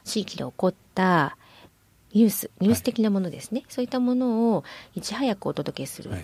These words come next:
Speaker 1: ていうような番組があったり。
Speaker 2: はい。あ、その番組ってあれですよね。
Speaker 1: はい。
Speaker 2: あの、私たちが
Speaker 1: はい。
Speaker 2: こんなことがあるよっていうのをお知らせすると、
Speaker 1: はい。そうです。
Speaker 2: もしかすると取材に来てくれるんですよね。
Speaker 1: そうなんです。あの、
Speaker 2: はい。
Speaker 1: 情報をお寄せいただいて、
Speaker 2: はい。
Speaker 1: 取材にこちらからお伺いして、そういった情報を、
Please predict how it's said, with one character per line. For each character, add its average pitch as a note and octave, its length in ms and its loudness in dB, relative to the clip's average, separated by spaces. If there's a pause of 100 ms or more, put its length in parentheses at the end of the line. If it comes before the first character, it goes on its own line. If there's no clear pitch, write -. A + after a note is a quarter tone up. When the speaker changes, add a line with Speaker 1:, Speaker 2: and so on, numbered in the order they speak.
Speaker 1:
て A#3+ 100 -2
い A#3+ 40 2
う - 20 0
よ C4 120 2
う A#3+ 80 0
な C4 240 2
番 D3 220 -4
組 C#3 180 -8
が C#3+ 100 -8
あ D3 40 -8
っ - 100 -12
た C3+ 120 -12
り。 C3+ 80 -6
Speaker 2:
は C3 80 -6
い。 A#2 160 -10
あ、 - 80 -20
そ - 160 2
の G#3 100 6
番 G#3+ 220 2
組 G3+ 180 2
っ - 20 -16
て - 140 -4
あ E3+ 60 2
れ E3+ 60 2
で A#3 100 8
す F3+ 100 4
よ A2+ 60 4
ね。 G#2 320 0
Speaker 1:
は G2 60 -4
い。 - 20 -2
Speaker 2:
あ A2+ 40 4
の、 A2+ 280 4
私 D#3+ 340 4
た E3+ 120 2
ち - 120 -8
が F#2+ 240 0 (100)
Speaker 1:
は A3+ 120 2
い。 A3+ 40 10
Speaker 2:
こ G3+ 60 10
ん G3+ 40 6
な G#3+ 100 4
こ A3+ 60 4
と G#3 100 2
が C3 160 2
あ C3 40 4
る G#2+ 80 0
よ G#2+ 100 0
っ - 20 -4
て - 180 2
い A2 40 6
う - 20 4
の F#2+ 80 2
を F2+ 160 -2
お A2+ 100 -4
知 A#3+ 80 2
ら C4 80 8
せ G#3 60 8
す - 200 2
る C3 80 0
と、 B2+ 180 6
Speaker 1:
は - 40 4
い。 - 40 -4
そ D4 100 0
う - 20 4
で C4 40 4
す。 - 20 8
Speaker 2:
も A3+ 80 10
し - 100 -2
か F3+ 80 6
す E3+ 100 4
る C#3+ 80 2
と B2 120 0
取 - 160 0
材 C#3+ 180 6
に C#3 100 6 (300)
来 - 80 -10
て A2+ 100 6
く G2+ 100 -2
れ F#2+ 80 0
る F2 60 -2
ん F2 40 -4
で D#2+ 80 -8
す - 80 -12
よ A#3 80 0
ね。 A#3+ 100 2
Speaker 1:
そ C4+ 60 4
う - 20 2
な G#3+ 120 2
ん E3+ 40 -2
で D3+ 120 -8
す。 - 140 -16 (240)
あ G#3 60 0
の、 G3+ 340 4
Speaker 2:
は F#3+ 60 4
い。 F#3+ 40 2
Speaker 1:
情 A3+ 180 4
報 A3+ 260 6
を G#3+ 40 8
お F#3 60 8
寄 G3+ 80 8
せ A3 140 6
い A3 80 6
た A3 120 2
だ A3 120 2
い A3 120 0
て、 B3 320 4
Speaker 2:
は - 40 2
い。 - 40 0
Speaker 1:
取 F#3 140 2
材 G#3+ 200 6
に G3+ 80 6
こ F#3+ 100 0
ち F3+ 140 -4
ら F#3+ 100 0
か F#3+ 120 -2
ら F3+ 120 4
お F#3 40 4
伺 F3+ 300 0
い F3 60 0
し - 140 -8
て、 A3 160 4
そ A3+ 140 0
う - 20 0
い - 20 0
っ G#3+ 40 -6
た G#3+ 120 -2
情 G#3 220 -2
報 G3+ 440 2
を、 G3+ 120 4